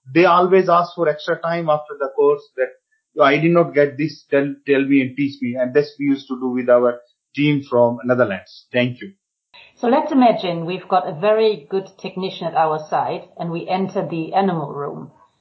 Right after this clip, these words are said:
Speaker 2: Esther, maybe as the behavior biologist, could you explain us what would you like to see in your ideal mice and rat room?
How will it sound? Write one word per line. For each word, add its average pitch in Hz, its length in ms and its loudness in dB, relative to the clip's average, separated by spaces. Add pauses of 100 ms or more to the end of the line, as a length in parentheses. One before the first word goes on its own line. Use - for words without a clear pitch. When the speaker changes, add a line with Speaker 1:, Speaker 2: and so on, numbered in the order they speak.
(840)
Speaker 2:
Esther, 220 300 -2
maybe 247 400 -2
as 208 160 -2 (100)
the 185 100 -6
behavior 214 520 -2
biologist, 151 800 -4 (260)
could 269 220 -8
you 262 160 -4
explain 208 520 -2
us 175 180 -2
what 202 340 0
would 226 200 -4
you 196 80 -2
like 190 380 0
to 196 100 -12
see 196 380 -8
in 175 120 -8
your 165 260 -6
ideal 160 840 -2 (560)
mice 175 800 -2
and 160 220 -8
rat 180 260 -2
room? 160 400 -10